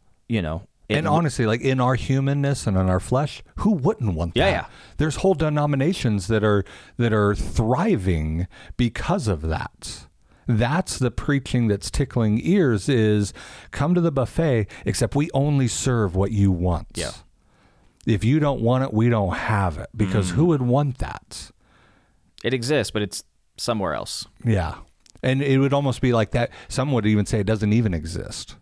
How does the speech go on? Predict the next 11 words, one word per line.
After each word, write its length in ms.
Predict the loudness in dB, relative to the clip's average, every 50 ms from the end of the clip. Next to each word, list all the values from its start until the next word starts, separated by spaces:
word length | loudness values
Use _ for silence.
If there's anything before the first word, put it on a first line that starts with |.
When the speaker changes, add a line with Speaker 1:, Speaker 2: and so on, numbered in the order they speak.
| -6 -4
Speaker 2:
Like, 140 | -2 -2
how 140 | 0 0 -2
could 160 | -2 -2 0
people 260 | 0 0 2 2 2 2
even 220 | 2 2 2 2
believe 640 | 2 2 4 4 4 4 4 4 4 4 2 2
that? 240 | 0 -2 -4 -4 -4
Speaker 1:
That, 200 | -4 -4 -4 -6
yeah. 140 | -8 -8 -10 -10 -12 -14 -16 -8 -4
Speaker 2:
You 120 | 0 0 0
know, 280 | 0 0 -2 -4 -6